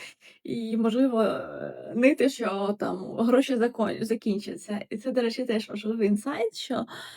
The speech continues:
а, мене не накривало, а, так сильно, що в мене закінчаться гроші, що я помру під кустом. Я змирилася, якщо що, закінчаться гроші, ну ладно, буду бомжувати в Іспанії, тут неплохо бомжі живуть.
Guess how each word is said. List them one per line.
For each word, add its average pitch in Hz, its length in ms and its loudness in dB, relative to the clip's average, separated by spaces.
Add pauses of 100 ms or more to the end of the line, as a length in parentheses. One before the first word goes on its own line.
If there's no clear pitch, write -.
(280)
а, 247 260 4
мене 254 340 8
не 294 220 6
накривало, 262 880 4
а, 196 720 -4
так 220 180 -2
сильно, 302 760 -2 (800)
що 202 180 -6
в 180 40 -10
мене 185 180 -2
закінчаться 226 540 -2
гроші, 339 600 0
що 311 100 -6
я 285 100 0
помру 269 300 -2
під 262 140 -8
кустом. 359 580 0
Я 480 180 6
змирилася, 294 560 0
якщо 262 260 -8
що, 320 200 -8
закінчаться 277 460 -4
гроші, 294 340 0
ну 233 100 0
ладно, 381 240 2
буду 226 220 0
бомжувати 208 500 0
в 190 80 -2
Іспанії, 226 540 -4
тут - 160 -8
неплохо 311 380 2
бомжі 208 320 -2
живуть. 202 360 -4